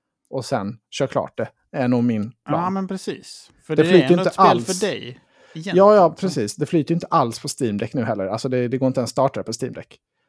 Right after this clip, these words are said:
Speaker 2: Aj,
Speaker 1: Och det är,
Speaker 2: trist.
Speaker 1: jag gillar ju verkligen att kunna variera med Steam Decken när jag väl har ett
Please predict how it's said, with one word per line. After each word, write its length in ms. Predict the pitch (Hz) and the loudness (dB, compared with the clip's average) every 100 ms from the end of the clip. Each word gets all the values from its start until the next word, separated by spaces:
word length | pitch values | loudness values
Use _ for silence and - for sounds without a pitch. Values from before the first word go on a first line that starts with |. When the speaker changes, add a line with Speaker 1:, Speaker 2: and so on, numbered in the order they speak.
| _ _ | _ _
Speaker 2:
Aj, 200 | 135 117 107 | -14 -10 -4
Speaker 1:
Och 140 | 139 | 4
det 100 | 156 | 8
är, 220 | 165 165 | 10 8
Speaker 2:
trist. 220 | 143 143 151 | 6 4 4
Speaker 1:
jag 120 | 151 | 4
gillar 320 | 156 165 143 | 4 6 6
ju 80 | 135 | 6
verkligen 380 | 139 131 120 113 | 4 2 -2 -4
att 80 | |
kunna 340 | 120 139 117 113 | -2 0 0 2
variera 380 | 143 156 123 113 | 2 4 4 2
med 120 | 120 127 | -2 -2
Steam 140 | 104 | -4
Decken 280 | 104 113 107 | -6 -6 -6
när 180 | 110 113 | -6 -4
jag 100 | 120 | -4
väl 200 | 110 107 | -4 -4
har 240 | 117 101 | -2 -2
ett 100 | 110 | -4